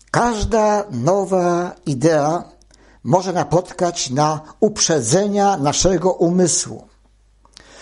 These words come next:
Każda nowa idea w historii, w różnych dziedzinach życia człowieka, ludzkości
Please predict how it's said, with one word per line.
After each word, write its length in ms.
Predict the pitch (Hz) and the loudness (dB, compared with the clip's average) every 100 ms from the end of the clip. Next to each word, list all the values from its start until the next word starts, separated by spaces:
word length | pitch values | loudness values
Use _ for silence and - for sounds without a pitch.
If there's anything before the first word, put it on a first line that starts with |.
| - - | -18 -2
Każda 300 | 165 190 185 | 0 0 -2
nowa 220 | 190 180 | 0 2
idea 500 | 175 131 220 214 151 | 0 2 2 2 0
w 80 | - | -4
historii, 880 | - 180 - 190 214 190 151 135 | -2 -2 2 2 4 2 2 2
w 80 | 127 | 2
różnych 240 | 139 190 185 | 2 2 0
dziedzinach 520 | 156 151 196 196 - - - - | 0 0 2 2 -2 -14 -20 -8
życia 300 | - 190 190 | -4 -2 -2
człowieka, 500 | 180 170 156 190 180 | 0 0 2 0 0
ludzkości 680 | 147 - 175 170 - 202 220 | -2 -2 -2 -2 -6 -6 -6